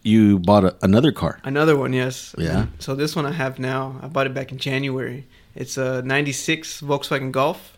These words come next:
Speaker 2: and it's also got a V six motor in it too. So it's a very unique sort of car because any
Speaker 1: Volkswagen Golf, uh, is that, is that a hatchback?
Speaker 2: Yeah, so it's a little
Speaker 1: Okay.
Speaker 2: hatch, yeah. Or
Speaker 1: And,
Speaker 2: the,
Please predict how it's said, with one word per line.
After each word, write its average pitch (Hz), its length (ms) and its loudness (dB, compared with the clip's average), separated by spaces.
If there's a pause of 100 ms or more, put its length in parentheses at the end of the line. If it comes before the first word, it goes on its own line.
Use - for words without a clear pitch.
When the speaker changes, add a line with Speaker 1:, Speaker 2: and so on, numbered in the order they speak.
(640)
Speaker 2:
and 139 300 -2
it's 135 200 -6
also 147 320 0
got 127 160 -2
a 127 40 -2
V 131 160 -4
six 127 260 -8
motor 131 220 -4
in 127 100 -4
it - 120 -12
too. 135 260 -4
So 120 220 -8
it's 123 120 -10
a 147 60 -4
very 170 240 2
unique 139 380 -4
sort 131 160 -8
of - 80 -12
car 127 220 -6
because 127 320 -8
any 107 140 2
Speaker 1:
Volkswagen 98 460 0
Golf, 95 460 2
uh, 85 440 0
is 92 160 -2
that, 113 200 4
is 104 140 2
that 127 100 4
a 147 40 2
hatchback? 123 500 -2 (180)
Speaker 2:
Yeah, 147 200 2
so 131 120 -6
it's 127 120 -6
a 139 60 -4
little 147 200 0
Speaker 1:
Okay. 185 100 4
Speaker 2:
hatch, - 340 -4
yeah. - 200 -14 (640)
Or 135 80 6
Speaker 1:
And, 131 100 10
Speaker 2:
the, - 60 2